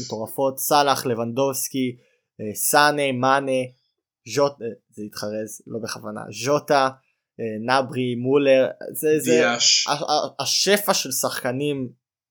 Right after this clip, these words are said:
Speaker 1: ברמה הגבוהה ביותר היא מופלאה. אמ, אבל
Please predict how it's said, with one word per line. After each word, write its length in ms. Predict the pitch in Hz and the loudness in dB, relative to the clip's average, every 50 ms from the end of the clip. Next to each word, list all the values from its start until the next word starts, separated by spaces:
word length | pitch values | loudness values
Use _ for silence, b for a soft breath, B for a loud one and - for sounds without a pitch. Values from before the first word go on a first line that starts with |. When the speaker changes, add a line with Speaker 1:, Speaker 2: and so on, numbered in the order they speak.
| _ - | _ -8
Speaker 1:
ברמה 400 | 117 107 107 113 117 123 127 127 | -8 -6 -4 -4 0 2 2 2
הגבוהה 360 | 127 120 - - 120 123 127 | 2 0 -2 0 2 2 2
ביותר 460 | 117 117 113 110 - - 139 143 143 139 - - _ _ - - | 2 0 -4 -4 -2 0 0 0 0 -2 -6 -12 _ _ -12 -10
היא 100 | 135 127 123 | -8 -8 -8
מופלאה. 580 | 120 120 - - 123 123 - - 107 110 - _ _ _ _ _ _ _ _ _ _ _ _ _ _ _ _ - 113 | -8 -10 -10 -6 -6 -4 -4 -6 -8 -12 -12 _ _ _ _ _ _ _ _ _ _ _ _ _ _ _ _ -12 -6
אמ, 460 | 117 117 110 107 110 107 104 104 104 - _ _ _ _ _ _ - | -4 -4 -4 -4 -4 -6 -8 -10 -14 -16 _ _ _ _ _ _ -6
אבל 220 | 131 120 123 123 | -4 -2 -2 -2